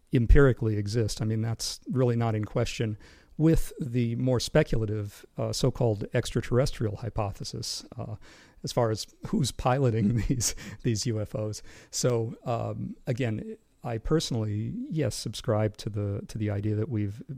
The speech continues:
been visited in, in various ways, uh, uh, but I was seeking to make a film that was not preaching to the choir by any means. It, it, uh, deals with other themes, um, the evolution of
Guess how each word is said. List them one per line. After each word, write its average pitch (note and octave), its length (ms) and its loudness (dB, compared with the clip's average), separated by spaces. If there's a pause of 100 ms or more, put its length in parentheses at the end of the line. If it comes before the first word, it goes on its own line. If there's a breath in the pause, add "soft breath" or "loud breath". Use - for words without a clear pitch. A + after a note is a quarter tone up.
been G#2+ 200 -2
visited G#2+ 480 0
in, G#2 300 -4
in G#2+ 140 -2
various G#2 420 -2
ways, A2 720 -2
uh, G#2 280 -4 (800 soft breath)
uh, A2+ 280 -2
but A2 260 0
I A2+ 140 0
was A2 420 -4
seeking D3 380 2
to A#2 60 0
make A2+ 200 0
a A2+ 40 -2
film A#2 440 0
that A2+ 160 0
was A2+ 180 -4
not B2 380 0
preaching A#2+ 320 0
to A2 80 -6
the G#2 100 -8
choir C3+ 400 0
by G#2+ 200 -2
any G#2 140 -4
means. A2 400 -4
It, A2+ 220 -8
it, G#2+ 240 -6 (500 loud breath)
uh, A2 280 -6
deals B2 380 0
with B2 140 -4
other A#2 240 2
themes, A#2+ 800 0
um, G#2+ 460 -6
the A2+ 220 -6
evolution A2 760 -4
of G#2 340 -8